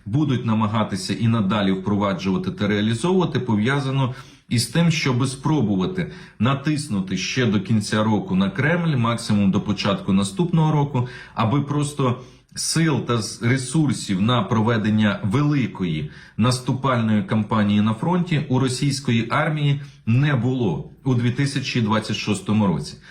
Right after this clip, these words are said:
Такий план, чи вдасться він, чи ні, подивимося. Але, ну, єдине, що точно можна сказати, що це те, що на Росію потрібно тиснути і цей тиск посилювати. Тому що от Сікорський, у Сікорського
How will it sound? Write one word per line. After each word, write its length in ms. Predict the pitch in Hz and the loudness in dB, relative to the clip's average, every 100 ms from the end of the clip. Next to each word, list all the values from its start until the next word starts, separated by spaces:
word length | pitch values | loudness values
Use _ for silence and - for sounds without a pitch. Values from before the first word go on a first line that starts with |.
| - - | -20 -6
Такий 300 | 135 196 196 | -2 0 0
план, 320 | 185 190 170 | 0 0 0
чи 160 | - 143 | 0 -2
вдасться 480 | 135 165 165 - | 0 0 0 0
він, 200 | 147 147 | 2 2
чи 180 | 143 151 | 2 0
ні, 260 | 151 165 165 147 | 0 2 2 0
подивимося. 840 | 147 127 156 185 180 170 170 147 147 - - - | 0 0 2 2 0 -2 0 -2 -4 -12 -20 -6
Але, 680 | 117 127 135 147 156 143 127 - | 0 0 2 0 2 0 -2 -2
ну, 340 | 139 156 113 - - 143 | 2 2 0 -6 -10 -2
єдине, 460 | 139 139 170 160 | 0 2 2 2
що 180 | 147 143 | 0 -2
точно 380 | 120 101 - 120 | 0 -2 0 2
можна 280 | 120 110 113 | 2 2 0
сказати, 460 | - 123 175 170 | 0 0 2 0
що 220 | - - | -2 -4
це 100 | - | -4
те, 200 | 110 147 | -2 0
що 280 | 147 - 123 - - | 0 0 -2 -2 -6
на 160 | - 131 | -2 0
Росію 460 | 131 - 165 156 135 | 0 -2 0 0 0
потрібно 460 | 123 135 127 120 | 0 0 2 2
тиснути 480 | 117 151 156 127 - 120 | 0 -2 0 -2 -2 -2
і 60 | |
цей 240 | 113 135 127 | -2 0 0
тиск 360 | 127 117 - | 0 -2 -2
посилювати. 680 | 135 - 151 98 76 73 - - - _ _ _ _ _ - - | -4 -2 0 0 0 -4 -6 -10 -14 _ _ _ _ _ -20 -6
Тому 220 | 120 127 131 | 0 2 2
що 200 | - 131 | 0 -2
от 140 | 127 | -2
Сікорський, 600 | - 139 185 214 - 127 | -2 0 0 -2 -2 0
у 100 | 117 | 0
Сікорського 720 | - 120 180 190 - 160 143 | 0 -2 0 0 0 0 -2